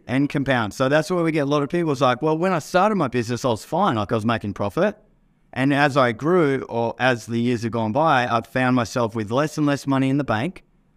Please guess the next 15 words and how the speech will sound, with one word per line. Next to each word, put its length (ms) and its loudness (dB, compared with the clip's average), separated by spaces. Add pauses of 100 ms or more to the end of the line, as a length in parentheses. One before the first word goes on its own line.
and 240 0
less 280 0
and 120 0
less 200 -2
profit 480 0 (200)
when 140 0
they 80 2
actually 360 -2
go 240 2
to 180 -4
the 200 -2
end 140 0
of 80 -2
financial 420 -2
year, 340 0